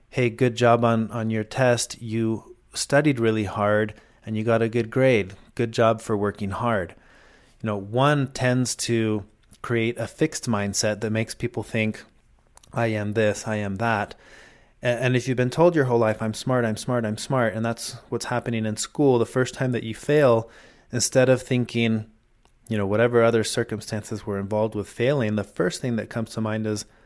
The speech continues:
"Oh no, I'm no longer smart. This fixed part of me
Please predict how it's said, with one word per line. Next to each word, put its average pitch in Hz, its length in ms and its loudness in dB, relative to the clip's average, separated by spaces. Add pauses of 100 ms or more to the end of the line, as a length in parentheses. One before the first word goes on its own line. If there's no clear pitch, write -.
(280)
"Oh 113 120 -4
no, 123 240 2
I'm 104 180 0
no 107 100 2
longer 104 300 -2
smart. 113 560 -4 (240)
This - 320 -8
fixed - 540 -8 (140)
part 135 280 4
of 110 140 0
me 104 300 -4